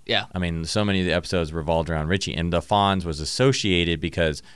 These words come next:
Speaker 2: Richie was kind of the nerdy, nice, good guy, the sort of the straight character.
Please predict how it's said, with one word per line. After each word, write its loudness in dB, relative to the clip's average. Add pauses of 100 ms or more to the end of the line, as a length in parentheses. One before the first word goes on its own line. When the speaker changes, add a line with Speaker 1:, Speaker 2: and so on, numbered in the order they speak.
(140)
Speaker 2:
Richie 2
was 0
kind 0
of 0
the -2
nerdy, 0
nice, 0
good -2
guy, 2
the -6
sort -4
of -6
the -2
straight 0
character. -4